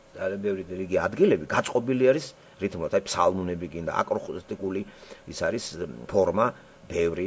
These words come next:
მეთვრამეტე ფსალმუნი, ესე არის დაწერილი, ამ ფანზე გაწყობილი, იმაზე. ასევე იობი არის პოეტურად დაწერილი, ასევე არის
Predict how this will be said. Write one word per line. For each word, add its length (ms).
მეთვრამეტე 580
ფსალმუნი, 440
ესე 280
არის 180
დაწერილი, 540
ამ 160
ფანზე 320
გაწყობილი, 520
იმაზე. 280
ასევე 380
იობი 440
არის 260
პოეტურად 640
დაწერილი, 640
ასევე 320
არის 200